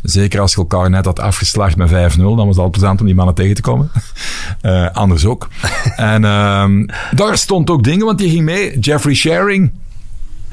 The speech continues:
Speaker 1: Icoon op de linkerflank van Westerlo, ook gekend als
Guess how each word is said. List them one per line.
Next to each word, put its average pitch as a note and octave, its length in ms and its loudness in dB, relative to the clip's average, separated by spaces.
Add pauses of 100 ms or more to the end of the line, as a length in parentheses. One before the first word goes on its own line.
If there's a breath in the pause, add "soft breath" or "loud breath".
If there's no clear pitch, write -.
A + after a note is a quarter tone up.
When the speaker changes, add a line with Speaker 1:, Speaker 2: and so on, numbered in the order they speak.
(280)
Speaker 1:
Icoon F3 460 0
op D3+ 120 0
de D3 80 2
linkerflank D3 600 0
van B2 140 2
Westerlo, C#3+ 460 2
ook C#3 220 0
gekend C3 340 -2
als C3+ 260 0